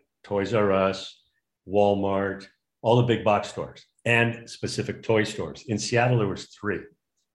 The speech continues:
toy stores, strictly dedicated toy stores that weren't big box or chains. So we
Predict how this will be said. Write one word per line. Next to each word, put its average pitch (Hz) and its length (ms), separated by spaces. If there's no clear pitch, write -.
toy 113 200
stores, - 320
strictly 104 600
dedicated 101 440
toy 92 200
stores 87 300
that 87 140
weren't 92 280
big 92 200
box 87 400
or 85 340
chains. 85 460
So 101 720
we 123 540